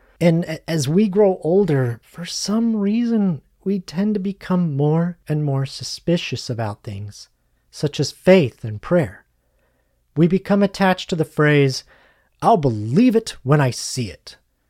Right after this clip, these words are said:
And that's not faith, that's not hope. But in my case, I not only saw it, I was a witness for it. And this is something I honestly had forgotten about for a very long time.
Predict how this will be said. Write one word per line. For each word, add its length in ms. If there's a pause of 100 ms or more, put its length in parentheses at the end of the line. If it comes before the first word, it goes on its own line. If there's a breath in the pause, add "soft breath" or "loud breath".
(380)
And 400 (120)
that's 460
not 340
faith, 560
that's 240
not 220
hope. 420 (720)
But 140
in 100
my 180
case, 540
I 140
not 200
only 220
saw 440
it, 240 (280)
I 120
was 180
a 40
witness 460
for 260
it. 120 (480)
And 120
this 180
is 100
something 340
I 140
honestly 520
had 200
forgotten 500
about 380
for 140
a 40
very 460
long 320
time. 340